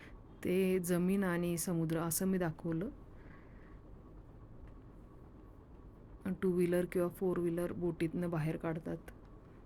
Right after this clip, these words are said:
असं. आणि त्याच्या शेजारीच आमची ही बोट होती. शक्यतो सकाळी लवकर जा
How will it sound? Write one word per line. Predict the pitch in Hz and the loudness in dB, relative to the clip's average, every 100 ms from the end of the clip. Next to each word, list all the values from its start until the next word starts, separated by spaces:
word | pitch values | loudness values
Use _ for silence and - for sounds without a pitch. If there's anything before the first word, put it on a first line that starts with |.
| - | -6
असं. | 175 156 185 220 - - - - - - - - | -4 -2 -4 -6 -12 -16 -16 -16 -16 -16 -14 -8
आणि | 214 180 175 170 | -6 -2 -2 -2
त्याच्या | 175 165 185 | -2 -2 -2
शेजारीच | 202 180 185 202 202 | 0 0 2 0 0
आमची | 170 156 196 | 0 0 0
ही | 160 | 0
बोट | 165 180 175 175 | 2 2 2 0
होती. | 170 185 233 - - - - - - - - - - - - - - - - - - - - - - - - - - - - - - - - - - - - - - - - | -2 -2 -4 -8 -16 -16 -18 -18 -18 -18 -18 -16 -16 -16 -16 -16 -16 -16 -16 -16 -16 -16 -18 -18 -18 -18 -18 -18 -16 -14 -14 -16 -16 -16 -16 -18 -16 -16 -16 -16 -16 -16 -14
शक्यतो | - - 175 - 220 254 | -8 -4 -4 -2 0 4
सकाळी | 247 - - 202 214 196 | 4 2 2 4 4 6
लवकर | 185 175 226 220 | 4 4 2 2
जा | 180 175 | 2 0